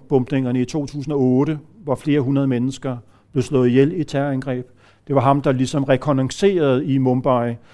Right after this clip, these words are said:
Øhm, og hans, han havde planer rent faktisk om at, øh, finde mig og Kurt Vestergaard, eller eventuelt angribe Jyllandsposten i Danmark. Han bliver så arresteret af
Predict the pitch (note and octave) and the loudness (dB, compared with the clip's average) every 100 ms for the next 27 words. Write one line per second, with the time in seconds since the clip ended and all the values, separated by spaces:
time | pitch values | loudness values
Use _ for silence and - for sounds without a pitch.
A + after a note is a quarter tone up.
0 | - - - _ - F3 C3+ C3 C3 C3 | -20 -20 -20 _ -6 2 4 6 6 6
1 | C3 B2+ B2+ C3 C3 D3+ - _ _ _ | 6 4 4 0 -2 -6 -14 _ _ _
2 | _ - D#3 - _ _ - C#3+ C#3+ - | _ -18 -14 -14 _ _ 4 6 6 2
3 | - - C3+ F3 F#3+ - - - - E3+ | -14 -2 4 6 4 -2 -12 -14 -8 2
4 | F3 F3+ F3+ - E3+ F3+ F#3 F3 D3+ D#3 | 4 6 6 4 2 4 4 2 2 2
5 | C#3 C#3 D3 - C3+ C#3+ D3+ D3 C#3 C3 | 4 4 4 4 4 4 4 0 2 0
6 | - C3+ B2 - D#3+ C3+ D3+ C3 B2+ D3+ | -2 -2 -2 -2 0 0 2 4 4 2
7 | C#3+ D#3 B2+ D#3+ - E3+ D3+ C#3 C3 - | -2 -2 2 0 0 -4 0 0 -2 -10
8 | - - _ _ - D3 D3 C#3 C3 C3+ | -20 -20 _ _ 2 6 6 6 4 2
9 | C#3+ C3 B2+ C3 B2+ C3 C3 A#2+ A#2 B2 | 2 2 2 0 -2 -2 -2 -2 -4 -4
10 | B2+ B2+ A2+ - C3 A#2 A2+ A#2 B2 D3+ | -4 -4 -4 -6 -10 -6 -4 -2 -2 -2
11 | E3+ E3+ F#3+ F#3 D3 - - A3 F#3 C3 | 0 0 2 2 0 -2 0 2 2 0
12 | B2+ - C#3 | 0 2 2